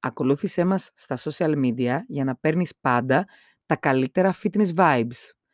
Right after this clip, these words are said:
Μέχρι την επόμενη φορά, stay fit και να περνάς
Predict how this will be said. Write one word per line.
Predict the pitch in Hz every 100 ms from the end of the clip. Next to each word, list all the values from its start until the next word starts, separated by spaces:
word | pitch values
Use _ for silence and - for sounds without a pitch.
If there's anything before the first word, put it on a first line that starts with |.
| _ _ _
Μέχρι | - 135 147 185
την | 175
επόμενη | 151 - 135 165 180
φορά, | 135 127 120 120 165 - _ _ -
stay | - - 185 165 -
fit | 147 214 - - _ _
και | -
να | 143 127
περνάς | 127 127 156 233 -